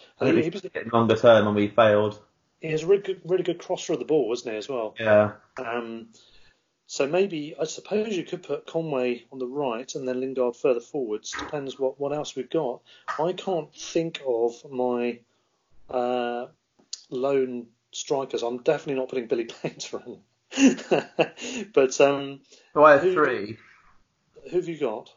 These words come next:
Speaker 1: I've got Glenn Murray. The
Speaker 2: Oh, yeah,
Speaker 1: second
Speaker 2: of course.
Speaker 1: time, second time he was
Speaker 2: Oh,
Speaker 1: on loan
Speaker 2: interesting.
Speaker 1: first.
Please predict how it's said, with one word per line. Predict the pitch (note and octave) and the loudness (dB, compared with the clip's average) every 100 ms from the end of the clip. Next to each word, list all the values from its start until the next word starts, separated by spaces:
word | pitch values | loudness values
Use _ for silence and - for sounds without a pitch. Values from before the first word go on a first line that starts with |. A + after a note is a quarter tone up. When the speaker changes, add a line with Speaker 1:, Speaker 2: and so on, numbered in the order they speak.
| - | -6
Speaker 1:
I've | A#2 - | -4 6
got | B2+ - - - | 6 6 2 4
Glenn | D#3+ D3+ | 4 8
Murray. | A2+ A2+ D3 - _ _ _ _ _ - - - - - - _ | 6 6 4 -4 _ _ _ _ _ -20 -18 -20 -20 -20 -20 _
The | F3+ | 2
Speaker 2:
Oh, | |
yeah, | |
Speaker 1:
second | G#3 G3+ | 4 2
Speaker 2:
of | - | -4
course. | - | 2
Speaker 1:
time, | A#2+ A2+ A2+ - | 2 2 -6 2
second | C#3+ C#3+ B2 | 2 2 4
time | B2+ B2 | 4 4
he | |
was | - | 0
Speaker 2:
Oh, | A#2 | 0
Speaker 1:
on | A#2 | 0
loan | A#2 | -8
Speaker 2:
interesting. | A#2+ | -8
Speaker 1:
first. | A2 G#2+ B2 - | -2 0 0 -6